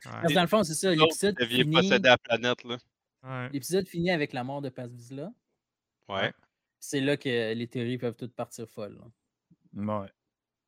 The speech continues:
Speaker 2: Ouais, il va arriver quoi ?
Speaker 3: Hey, attends une minute, je veux, je veux se revenir au Fang, parce que je suis allé googler c'était quel, c'était quel le vaisseau. Pour ceux qui le savent pas, c'est, euh,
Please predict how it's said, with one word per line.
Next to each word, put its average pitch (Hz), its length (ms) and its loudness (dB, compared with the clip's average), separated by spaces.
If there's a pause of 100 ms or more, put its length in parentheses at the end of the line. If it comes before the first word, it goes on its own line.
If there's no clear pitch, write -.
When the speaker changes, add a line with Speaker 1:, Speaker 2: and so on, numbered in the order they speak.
(100)
Speaker 2:
Ouais, 131 100 6
il 107 60 2
va 104 80 4
arriver 110 220 0
quoi ? 160 240 -2 (300)
Speaker 3:
Hey, 202 220 -6 (100)
attends 165 240 -4
une 220 60 -2
minute, 226 240 -4
je 160 200 -4
veux, 202 40 -4 (160)
je 156 160 -6
veux 240 60 -4
se 214 140 -6
revenir 170 420 -6
au 160 100 -6
Fang, 160 640 -6 (260)
parce 139 100 -20
que - 80 -14
je 139 40 -14
suis - 80 -8
allé 160 180 -6
googler 135 300 -6
c'était 170 180 -6
quel, 175 160 -10
c'était 147 320 -14
quel 160 160 -6
le 156 100 -2
vaisseau. 135 380 -6
Pour 170 200 -14
ceux 185 120 -10
qui 175 140 -12
le 143 40 -8
savent 135 320 -6
pas, 190 200 -4
c'est, 135 400 -8
euh, 123 680 -4